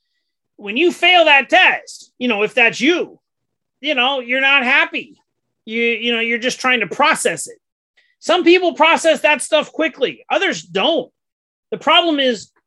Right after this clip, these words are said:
spots in tutoring programs are not available for very long. You know, my, my spots fill up fairly quickly. The worst thing that happens is when it's mid-December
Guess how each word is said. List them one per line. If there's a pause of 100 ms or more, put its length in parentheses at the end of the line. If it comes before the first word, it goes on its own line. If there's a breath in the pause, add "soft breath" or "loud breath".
(140)
spots
in
tutoring
programs
are
not
available
for
very
long. (800)
You
know,
my,
my
spots
fill
up
fairly
quickly. (920)
The
worst
thing
that
happens (280)
is (240)
when
it's (540)
mid-December